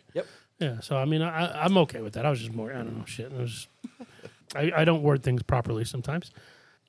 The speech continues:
Speaker 2: but no, I don't have a problem with that, especially with stouts. Like if it's chocolatey with whatever, I think that
Speaker 1: Yep.
Speaker 2: goes great with stouts
Speaker 1: Yep.
Speaker 2: 'cause that's part of what it tastes like already, you know?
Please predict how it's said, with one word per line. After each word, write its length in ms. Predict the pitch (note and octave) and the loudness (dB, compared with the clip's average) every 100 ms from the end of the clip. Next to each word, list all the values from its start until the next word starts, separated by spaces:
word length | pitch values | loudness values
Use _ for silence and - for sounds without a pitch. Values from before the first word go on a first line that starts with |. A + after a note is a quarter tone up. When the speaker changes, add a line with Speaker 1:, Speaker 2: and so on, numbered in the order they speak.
| - | -2
Speaker 2:
but 140 | F#3+ F#3 | 2 4
no, 120 | C#3 | 6
I 80 | D#3 | 6
don't 100 | D#3+ | 4
have 120 | C#3 | 2
a 40 | |
problem 200 | B2 C#3 C3 | 2 0 2
with 60 | |
that, 180 | D#3+ F#3 | 0 0
especially 400 | G3 - B3+ E4 | -2 -2 -2 0
with 160 | A3+ - | -2 -2
stouts. 640 | - - C#3 D3+ D3 - | -6 -4 -2 -2 -4 -4
Like 200 | C#3 B2+ | -4 -2
if 120 | C3 G3+ | -2 -4
it's 180 | - | -4
chocolatey 1000 | - - D#3 E3 E3+ D#3+ D#3+ D#3+ D#3+ D#3 C#3+ - - - _ | -2 2 2 2 2 2 2 0 -2 -4 -8 -16 -20 -20 _
with 420 | D3 D3 C#3+ - C3+ | 0 2 2 -2 0
whatever, 720 | C#3+ D3 C#3+ D3 D3 D3 - _ - - - | 4 6 4 2 2 -2 -4 _ -20 -12 0
I 60 | |
think 140 | D#3+ E3 | 2 4
that 60 | D3 | 2
Speaker 1:
Yep. 60 | |
Speaker 2:
goes 180 | C3+ C#3+ | 4 2
great 200 | C3+ D3 | 2 0
with 120 | C3+ | -2
stouts 260 | - A#2+ A#2 | -6 -6 -4
Speaker 1:
Yep. 100 | G#2+ | 0
Speaker 2:
'cause 100 | C3 | 0
that's 140 | C#3+ | 0
part 300 | - - D#3 | 0 2 4
of 240 | D#3 C#3+ - - _ _ - | 2 0 -6 -20 _ _ -2
what 100 | F3 | -2
it 100 | D3+ | 0
tastes 280 | - E3 E3 | 0 0 0
like 140 | D3 | -2
already, 520 | B2+ B2 D#3+ A2+ A2 _ | -2 -2 -4 -6 -16 _
you 100 | C3 | -4
know? 200 | A#2+ C3 | -2 -2